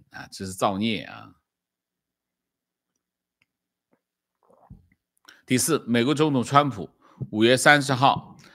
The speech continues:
在白宫椭圆形办公室为马斯克举行欢送记者会，但是人们关注到的焦点是马斯克可能吸食了软性毒品氯胺酮，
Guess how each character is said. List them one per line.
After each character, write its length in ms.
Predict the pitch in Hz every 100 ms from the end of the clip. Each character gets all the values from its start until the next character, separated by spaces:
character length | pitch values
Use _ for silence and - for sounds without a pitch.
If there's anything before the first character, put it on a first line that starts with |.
| - -
在 380 | - 156 151 127
白 220 | 110 117
宫 320 | 127 147 143 107
椭 200 | 110 110
圆 120 | 131
形 180 | 131 127
办 160 | 135
公 160 | 131 135
室 220 | - 90
为 360 | 120 135 123 117
马 220 | 110 -
斯 100 | -
克 240 | 127 143
举 220 | 98 107
行 260 | 95 120 117
欢 240 | 113 143
送 200 | 139 147
记 160 | 123 139
者 160 | 98 78
会， 360 | 151 147 - _ _ _ _ _ _ _ _
但 120 | 175
是 140 | 156
人 160 | 139 139
们 180 | 151 151
关 220 | 160 160
注 160 | 160 147
到 200 | 139 120
的 220 | 107 -
焦 300 | - 151 151
点 300 | 127 87 -
是 200 | - 143
马 260 | 120 85 87
斯 140 | -
克 360 | - 151 92 _ _ _ _
可 200 | - 107
能 200 | 101 123
吸 300 | 123 - 147
食 240 | 135 - 120
了 180 | 123
软 320 | 107 98 85 82
性 600 | - 139 120 107 101 90
毒 160 | 110
品 300 | 120 95 82 _ _ _ _ - _ - _
氯 200 | - 143 127
胺 200 | 131 123
酮， 340 | 98 87 -